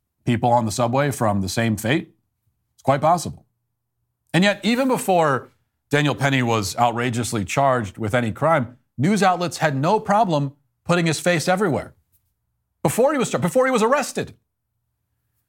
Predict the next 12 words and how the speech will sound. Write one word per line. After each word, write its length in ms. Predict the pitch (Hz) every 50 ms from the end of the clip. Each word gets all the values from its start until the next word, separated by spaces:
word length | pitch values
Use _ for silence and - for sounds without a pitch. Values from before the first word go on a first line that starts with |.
| _ _ _ _ _ _ _ _ _ _ _ _ _
What 140 | - 156 185
explains 380 | - - - 170 175 180 165
the 60 | 147
different 300 | 165 175 175 - 185 139
treatment? 320 | - 208 233 175 - - -
Well, 180 | 101 131 139 143
of 80 | 135
course, 200 | - 156 151 135
Daniel 340 | - - 131 143 170 180 165
Penny 240 | - 151 147 143 160
is 140 | 170 160 123
white 460 | 101 87 80 104 156 156 - - -